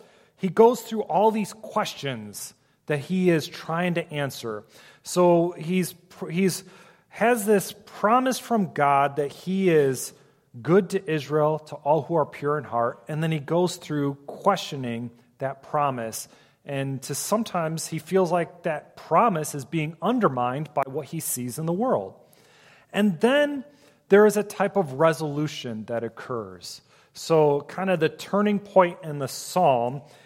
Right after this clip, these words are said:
is in verse seventeen, there's kind of this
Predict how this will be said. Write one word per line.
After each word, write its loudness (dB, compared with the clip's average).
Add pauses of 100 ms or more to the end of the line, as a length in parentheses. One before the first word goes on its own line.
(140)
is 0 (100)
in -8 (320)
verse -2
seventeen, -2
there's -4
kind -6
of 0
this -2